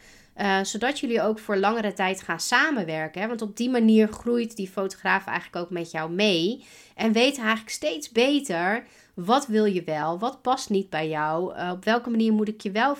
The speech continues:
eh, fotograferen, wat zijn je sterke kanten, wat zijn je mindere kanten, hè? Dus je fotograaf kan daar dan ook heel goed op in gaan spelen. En, ehm,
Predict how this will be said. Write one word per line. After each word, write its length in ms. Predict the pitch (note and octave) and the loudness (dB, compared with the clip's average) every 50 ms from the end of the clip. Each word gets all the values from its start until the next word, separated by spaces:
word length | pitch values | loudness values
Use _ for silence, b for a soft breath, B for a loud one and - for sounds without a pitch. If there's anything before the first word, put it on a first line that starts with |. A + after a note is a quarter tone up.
| - | -6
eh, 220 | - F3 E3 E3 D#3 | -8 -6 -6 -6 -6
fotograferen, 760 | - - D#3+ D3+ D#3 - - - C#3 - - D3 C#3 D3+ D#3+ | -8 -8 -10 -10 -10 -12 -16 -20 -16 -12 -10 -8 -8 -8 -8
wat 180 | E3+ E3+ E3+ - | -8 -8 -6 -4
zijn 220 | - F3 F3+ F#3 | -4 -2 -2 -2
je 80 | G3 G#3 | -2 -4
sterke 540 | - - - A#3 A#3+ C4 C#4 C#4 G#3+ F#3+ | -6 -6 -4 0 0 0 0 -2 -4 -10
kanten, 500 | - - D3 D3 D3 D3+ - D3 D3+ D#3 b b b b b b b b | -8 -8 -8 -8 -8 -8 -10 -10 -12 -12 b b b b b b b b
wat 160 | - - - | -16 -12 -10
zijn 220 | - C#3 E3+ F#3+ | -6 -4 -2 0
je 80 | G#3+ G#3+ | 2 4
mindere 480 | G#3+ A3 A#3+ C4+ C#4 B3+ G#3 F3 E3+ | 4 4 4 4 2 0 -2 -2 -4
kanten, 340 | - D3+ C#3 C#3+ D#3 D#3+ E3+ | -4 -4 -6 -6 -6 -6 -6
hè? 60 | G3+ | -4
Dus 200 | A3 A3 G#3+ G#3+ | -4 -4 -4 -6
je 100 | - G#3 | -6 -8
fotograaf 720 | G3+ - A3 G#3 G#3 G#3+ - - A3 G#3+ G3 F#3+ G3+ - - b b b b b b | -4 -2 -2 -2 -4 -4 -4 0 2 4 4 4 2 -2 -10 b b b b b b
kan 200 | - C4 C#4 D4 | -6 -2 0 2
daar 160 | C4+ A3 G#3 | 4 4 4
dan 160 | G3 F#3 F3+ F3+ | 4 2 0 -2
ook 160 | F3 F3 - | -4 -4 -2
heel 160 | G3 G3+ G#3 | -2 -2 -2
goed 200 | G#3 G#3 F#3 F#3 | -2 -4 -6 -6
op 140 | F3 E3 - | -8 -8 -6
in 200 | - A3+ A#3 A3 | -4 -4 -4 -4
gaan 180 | - C#3+ C#3 | -6 -8 -8
spelen. 500 | - - - - G#2+ G#2 - - - - - _ _ _ _ _ _ b b b b b b b b b b b b b b b _ _ | -8 -10 -8 -8 -8 -8 -8 -10 -12 -14 -16 _ _ _ _ _ _ b b b b b b b b b b b b b b b _ _
En, 560 | - G#3+ A3 A3 A3 G#3+ G#3+ G#3+ G#3+ G#3 - - _ _ | 2 4 6 6 6 6 4 2 0 -2 -6 -14 _ _
ehm, 580 | - - G3+ G3 G3 G3 F#3+ F#3+ F#3 F#3 F3+ | -2 -2 0 0 2 0 0 0 -2 -2 -4